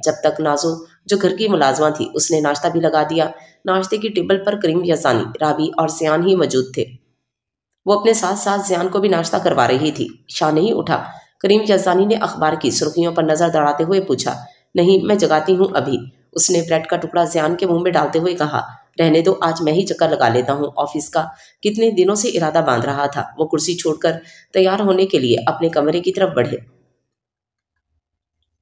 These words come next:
जियान को स्कूल और करीम यजानी को ऑफिस के लिए रवाना करके वो अपने कमरे में आ गई।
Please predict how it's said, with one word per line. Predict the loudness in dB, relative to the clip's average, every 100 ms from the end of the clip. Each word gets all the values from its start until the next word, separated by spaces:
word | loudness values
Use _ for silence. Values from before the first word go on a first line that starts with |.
| _ _ _ _ _ _ _ _ _ _ 0
जियान | 0 2
को | 0 -2
स्कूल | 0 0 0
और | 0
करीम | 0 0 2 0
यजानी | 0 0 0
को | 0
ऑफिस | 0 0 0 -2
के | 0
लिए | 2
रवाना | 2 0 0
करके | 0 2 2
वो | 2
अपने | 0 0 0
कमरे | 0 0 2
में | 2 0
आ | -2
गई। | -2 -4